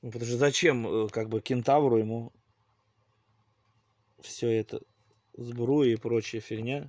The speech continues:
она ему не нужна. Ну, как бы, свободный. Ну, если вы, конечно, не планируете, что на, на вашем кентавре еще будет ехать пара хоббитов,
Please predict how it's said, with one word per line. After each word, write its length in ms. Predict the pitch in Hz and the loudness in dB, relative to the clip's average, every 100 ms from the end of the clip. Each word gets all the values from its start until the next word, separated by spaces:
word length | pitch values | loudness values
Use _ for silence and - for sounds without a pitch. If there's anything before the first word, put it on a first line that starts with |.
| 131 | -10
она 200 | 113 110 | -8 -6
ему 120 | 110 | -6
не 120 | 110 | -8
нужна. 420 | 110 110 131 139 - _ _ _ _ _ _ _ _ _ _ _ _ _ | -6 -8 -8 -10 -12 _ _ _ _ _ _ _ _ _ _ _ _ _
Ну, 100 | 117 | -18
как 160 | 110 110 | -14 -14
бы, 100 | 113 | -14
свободный. 680 | - 117 113 143 127 117 117 _ _ _ _ _ _ _ _ _ _ _ _ _ _ _ _ _ | -4 -2 2 0 0 -6 -10 _ _ _ _ _ _ _ _ _ _ _ _ _ _ _ _ _
Ну, 80 | 143 | 0
если 260 | 135 120 135 | 2 4 0
вы, 320 | 127 123 127 | 0 -6 -2
конечно, 300 | 135 127 135 | 0 0 -4
не 60 | |
планируете, 480 | 120 127 139 127 110 | 0 0 2 0 -2
что 160 | - 123 | -6 -4
на, 180 | 117 117 | -2 0
на 120 | 117 | 0
вашем 240 | 113 123 | -2 -4
кентавре 440 | 117 117 120 117 110 | -6 -2 0 2 0
еще 220 | 110 120 | -2 -4
будет 260 | 117 113 117 | -2 -4 -2
ехать 380 | 117 - 107 _ - - - _ | -2 -2 -8 _ -20 -20 -20 _
пара 240 | 123 117 | 0 2
хоббитов, 640 | 107 - 165 127 113 - | 2 4 4 2 -4 -6